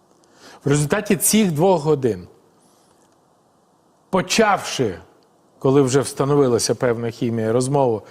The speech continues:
з питання Трампа, і я думаю, що я можу про це казати зараз, він відвів і сказав: "Слухайте, я вам вірю.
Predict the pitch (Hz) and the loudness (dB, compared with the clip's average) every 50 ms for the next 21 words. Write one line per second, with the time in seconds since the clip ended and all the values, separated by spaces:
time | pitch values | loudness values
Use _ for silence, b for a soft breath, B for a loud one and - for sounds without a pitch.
0 | B B B B - - - - - 131 - 180 185 185 180 175 165 - 170 143 | B B B B -14 -14 -6 -4 -4 -2 0 0 0 0 0 -2 -2 0 -2 -2
1 | 123 113 104 - 120 120 120 139 147 147 160 160 151 135 - 165 156 139 143 139 | -2 -2 -2 -2 0 2 2 0 0 0 0 -2 -2 -2 0 0 0 2 2 2
2 | 151 165 151 165 160 - - 143 117 - - 139 123 - - 131 113 117 113 92 | 2 2 2 0 -2 -4 -4 -6 -4 -4 -4 -4 -2 -2 -4 -4 -4 -4 -6 -6
3 | 87 - - 101 90 92 92 90 - 73 78 - - - _ _ b b b b | -8 -12 -16 -16 -14 -14 -14 -14 -14 -14 -18 -20 -20 -20 _ _ b b b b
4 | b b b b b b b b b _ _ _ _ _ _ - 131 139 139 131 | b b b b b b b b b _ _ _ _ _ _ -6 -4 -4 -2 -2
5 | 135 143 139 170 196 190 165 139 - - - 127 120 120 110 - - 131 120 - | -4 -4 -2 -2 -2 -2 -2 -2 -4 -6 -6 -4 -4 -4 -4 -6 -6 -8 -8 -6
6 | 120 104 - 113 113 139 170 185 170 160 151 143 127 107 101 92 80 | -8 -8 -6 -2 0 0 2 2 0 0 -2 -4 -6 -8 -10 -10 -12